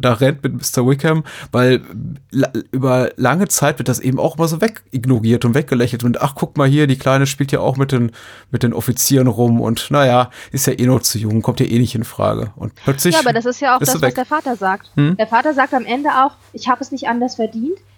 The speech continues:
Speaker 2: Hätte ich mehr Augenmerk auf die Sache gehabt, wäre das nicht passiert." Und das ist auch völlig richtig. Der hat da total,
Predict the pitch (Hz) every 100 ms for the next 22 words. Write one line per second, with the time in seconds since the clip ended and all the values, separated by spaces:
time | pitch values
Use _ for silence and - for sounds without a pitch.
0 | _ 254 277 311 269 - 240 226 208 254
1 | 302 277 277 254 277 240 247 269 247 262
2 | - 214 226 254 269 277 302 294 339 196
3 | - _ - - 233 233 240 247 247 -
4 | 233 262 277 320 254 220 208 233 233 233
5 | - - 202 254